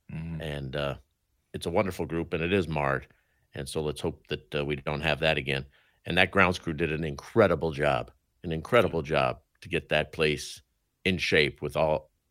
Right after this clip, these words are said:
Speaker 2: the snow and the amount of snow that they had. And let's turn this back to happy. Um, Patrick Mahomes. That's just the joy of the season to watch this guy play. He hits twenty passes in a row,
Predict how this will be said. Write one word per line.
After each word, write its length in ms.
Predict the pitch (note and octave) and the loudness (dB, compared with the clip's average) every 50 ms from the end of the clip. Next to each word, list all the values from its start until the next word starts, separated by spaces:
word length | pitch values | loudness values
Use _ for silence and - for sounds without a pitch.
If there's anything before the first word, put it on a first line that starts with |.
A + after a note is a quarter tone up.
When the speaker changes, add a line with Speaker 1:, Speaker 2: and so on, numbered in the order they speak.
| _ - | _ -14
Speaker 2:
the 120 | C#2+ D2 | -12 -10
snow 340 | - - - D#2+ D#2 D#2 D#2 | -8 -8 -6 -4 -2 -2 -2
and 100 | D2 D2+ | -2 -2
the 60 | D2+ | -2
amount 300 | D2 D2 D#2+ E2+ E2+ - | -2 0 -2 -2 -2 -6
of 100 | D2+ - | -10 -10
snow 200 | - E2 D2+ D2 | -6 -4 -4 -4
that 160 | C2 C#2 C#2 - | -4 -4 -6 -4
they 120 | C#2+ C#2 | -4 -2
had. 320 | C#2+ D#2+ D2+ C#2+ C2+ - - _ _ _ _ - _ _ _ _ _ _ _ _ _ _ _ - | 0 2 2 2 0 -2 -8 _ _ _ _ -20 _ _ _ _ _ _ _ _ _ _ _ -2
And 180 | A#2 A2+ B2+ | 0 2 4
let's 180 | E3 A3+ A3+ - | 2 2 2 2
turn 220 | - A#3 A#3 G#3 | 4 4 6 6
this 140 | G3 F3+ E3+ | 6 2 4
back 260 | - - D#3+ F#3 - - | 6 6 6 6 6 4
to 80 | C#3 | 4
happy. 520 | A#2+ C3+ - E3+ - B2 A#2+ C3+ C#3 - _ _ _ _ _ _ - _ - _ _ - | 6 6 6 4 4 2 2 2 0 -6 _ _ _ _ _ _ -20 _ -20 _ _ -4
Um, 460 | - F#2 G2 G2+ G2 G2 G2 F#2 F2 - _ _ _ _ _ _ _ _ _ _ _ _ _ _ - | 0 2 2 4 4 2 0 -2 -4 -10 _ _ _ _ _ _ _ _ _ _ _ _ _ _ 2
Patrick 280 | F#3+ B3 - - G3+ | 2 4 4 2 2
Mahomes. 520 | - C#3 A#2 C3+ G3+ A#3+ D3 - - - - _ _ _ _ _ _ _ _ _ _ _ _ _ _ _ _ _ _ _ _ _ _ _ _ _ _ _ _ _ - | 4 6 6 6 6 4 2 -2 -6 -12 -18 _ _ _ _ _ _ _ _ _ _ _ _ _ _ _ _ _ _ _ _ _ _ _ _ _ _ _ _ _ 2
That's 280 | - B2 D#3+ - - | 2 2 2 2 0
just 240 | - C#3+ D3 C#3+ - | 0 0 0 0 0
the 80 | G#2+ F#2+ | -4 -4
joy 640 | D#2 F2 A2 B2 C#3 D3 D#3 D#3+ E3 E3 E3+ E3 - - | 0 4 4 6 6 6 6 4 2 2 -2 -6 -6 0
of 180 | - B2+ C3 C3 | 2 2 2 2
the 80 | C#3 C#3 | -2 -4
season 440 | - - G2+ F2 D2 D2 D2 C#2 D2 - | -2 -2 -2 -2 -2 -4 -8 -10 -10 -10
to 100 | - E2+ | -6 0
watch 260 | E2+ G#2+ A#2+ B2 - | 2 2 0 0 0
this 180 | - B2+ B2+ - | -2 -2 -2 0
guy 200 | - A#2+ A2+ A2 | 2 4 4 4
play. 320 | G#2+ - G#2 G#2 A2+ A#2+ | 2 2 2 2 2 2
He 180 | B2+ A2 F2+ F2+ | 0 0 0 0
hits 180 | G2 - - - | 0 0 -2 -8
twenty 500 | - - C#3+ D3+ F#3+ G3 - F#3+ F#3 F3 | -4 2 2 2 2 2 -2 -4 -6 -4
passes 480 | - - - A#2+ C3 C#3 C3+ B2+ G#2+ | -2 0 2 2 2 0 -2 -4 -2
in 100 | A#2 A#2 | 0 0
a 80 | G#2 G2+ | 2 2
row, 380 | G#2+ B2 C#3+ B2+ A2+ C3+ - | 2 4 4 4 4 2 0